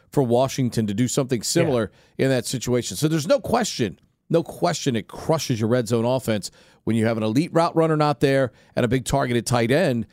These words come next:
Speaker 1: in the middle of the field that's not there in a situation like that. So just, just having Dotson on the field is a significant, uh, deterrent to how teams have to plan their coverage. Because if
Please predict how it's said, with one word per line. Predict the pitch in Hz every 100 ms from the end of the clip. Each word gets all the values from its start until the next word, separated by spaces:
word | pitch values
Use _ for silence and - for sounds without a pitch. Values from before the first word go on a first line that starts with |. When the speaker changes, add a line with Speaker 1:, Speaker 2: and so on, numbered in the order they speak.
| _
Speaker 1:
in | -
the | 123
middle | 127 131
of |
the | -
field | 190 233 - - -
that's | 135 -
not | 135 107 -
there | 110 107 - -
in | 127
a | 131
situation | - 123 123 120 - 117
like | 104 120 208 -
that. | 117 101 92
So | - 156 143 _ _ _ _ -
just, | 110 247 - - _ - -
just | - 233
having | - 226 214 175
Dotson | 113 185 185 - 170
on | 151
the | 123
field | - - 262 311 196 - - _ _ _ _ _
is | - 131
a | 120
significant, | 151 135 175 - 139 160 127 - _ _ _ -
uh, | 120 117 104 117
deterrent | 135 - 208 180 135 - _ -
to | 127
how | 147
teams | 127 - 156 139 143
have | 139 -
to | 135 131 117 -
plan | - 175 156 139 120
their | 120 110
coverage. | 180 208 98 - - _ _ -
Because | 127 160 123
if | 135